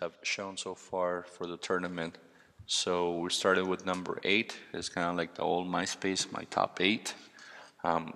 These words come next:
why we picked eight? We picked eight 'cause only eight teams make the playoffs. Um, and again, this might not be the teams that are on the top eight right now on the table, but based on what they've been showing on how they played, this is what I came up with, and this is what I think might be the, the top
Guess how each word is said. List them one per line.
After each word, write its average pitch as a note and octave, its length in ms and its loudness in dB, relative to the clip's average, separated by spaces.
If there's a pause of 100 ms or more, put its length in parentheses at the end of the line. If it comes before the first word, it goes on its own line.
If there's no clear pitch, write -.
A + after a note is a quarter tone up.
(100)
why F#2 160 10
we A2 100 6
picked - 300 2
eight? A2 260 6
We F#2 80 0
picked - 260 -2
eight F#2+ 200 4
'cause F#2 160 0
only F2+ 240 0
eight F#2 160 0
teams - 280 -4
make F2 140 -2
the - 80 -2
playoffs. E2+ 540 0 (480)
Um, D#2+ 260 2
and F#2 80 4
again, G#2 240 2
this F2+ 220 -2
might F#2+ 140 2
not F#2 180 2
be F#2+ 100 2
the F2+ 120 0
teams F#2 300 -4
that F2+ 80 0
are F2+ 140 2
on F2+ 140 0
the F2 80 -10
top - 320 4
eight E2+ 160 -2
right F2 140 2
now F2+ 140 0
on F2 120 0
the F2 80 -4
table, F#2 420 0
but G2 260 2 (800)
based G2+ 260 6
on F#2+ 160 -4
what F2+ 160 2
they've F#2 240 -2
been F2+ 140 0
showing F2+ 400 2
on E2+ 180 -2 (120)
how F2 100 6
they E2+ 100 4
played, F2+ 480 2
this F2 180 0
is - 80 -2
what G2+ 280 -6 (380)
I F#2 160 8
came F2 260 -6
up E2+ 200 -2
with, F2 160 -6
and E2+ 100 -8
this F2 100 -2
is E2+ 100 -4
what E2+ 140 -2
I E2 80 -2
think - 400 -8 (540)
might F2 200 0
be E2+ 100 -2
the, E2 300 -2
the F2+ 120 -2
top - 560 2